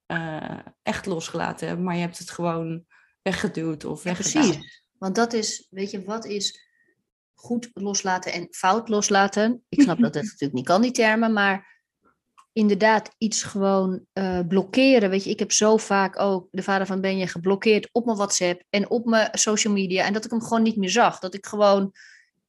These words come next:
Speaker 2: be-, dan maar zo, weet je, want ik kon er gewoon niet mee omgaan. Dus ik heb gewoon maar gedaan dat ik, dat hij gewoon helemaal niet meer bestond in mijn leven.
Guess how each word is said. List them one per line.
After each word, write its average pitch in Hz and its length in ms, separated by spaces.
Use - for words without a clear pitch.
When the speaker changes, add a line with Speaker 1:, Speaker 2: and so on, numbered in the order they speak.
Speaker 2:
be-, 196 320
dan 233 200
maar 262 200
zo, 170 500
weet 185 240
je, 269 80
want 247 160
ik - 260
kon 311 220
er 330 100
gewoon 226 320
niet 269 220
mee 214 200
omgaan. 202 520
Dus 240 140
ik - 160
heb 254 180
gewoon 240 320
maar 226 120
gedaan 233 360
dat 226 140
ik, 226 160
dat 233 100
hij 233 100
gewoon 226 180
helemaal 220 440
niet 220 140
meer 208 120
bestond 349 480
in 165 80
mijn 147 120
leven. 131 500